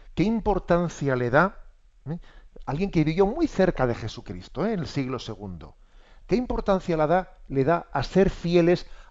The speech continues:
a la transmisión de la fe? Dice, "Tenemos que hacer esta, esta profesión del credo", dice, "como viviendo en una sola casa", que aquí cada uno se construye su casa, ¿eh?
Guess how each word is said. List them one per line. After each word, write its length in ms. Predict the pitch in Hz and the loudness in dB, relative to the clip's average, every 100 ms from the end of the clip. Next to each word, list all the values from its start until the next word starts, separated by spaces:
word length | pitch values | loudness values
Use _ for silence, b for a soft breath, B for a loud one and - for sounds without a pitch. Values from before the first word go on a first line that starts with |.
| - | -6
a 100 | 127 | 0
la 160 | 127 | 0
transmisión 500 | - 120 113 - 131 | 0 -4 -6 -6 -6
de 80 | 120 | -6
la 140 | 110 101 | -6 -6
fe? 180 | - | -8
Dice, 340 | 110 110 113 107 B B B | -8 -8 -8 -8 B B B
"Tenemos 320 | 139 269 - | -4 -2 -2
que 80 | 220 | 0
hacer 160 | 208 | 2
esta, 280 | 190 170 - - | 2 0 -4 -6
esta 340 | 170 - 175 - - | -6 -4 -6 -8 -8
profesión 540 | 156 135 139 - 208 170 | -4 -2 -2 -2 -2 0
del 160 | 120 | 0
credo", 320 | - 170 165 | 2 2 2
dice, 360 | 147 151 190 202 - - B B B B B _ | -2 0 0 0 -10 -16 B B B B B _
"como 580 | 180 180 165 160 156 147 | -4 -2 2 4 2 0
viviendo 600 | 156 165 247 277 269 254 | -4 0 0 0 0 0
en 80 | |
una 200 | 233 214 | 4 2
sola 360 | - 170 165 131 | 2 0 -2 -2
casa", 480 | - 85 - 69 - - | -6 -10 -10 -12 -12 -6
que 100 | 127 | -4
aquí 200 | - 156 | -4 0
cada 240 | 175 185 | 2 2
uno 240 | 196 190 | 0 -2
se 120 | 160 156 | -2 -4
construye 440 | 151 - 143 139 | -6 -8 -6 -6
su 240 | - 117 | -6 -12
casa, 460 | - 104 - 87 - | -8 -8 -8 -12 -12
¿eh? 240 | - 165 | -6 -6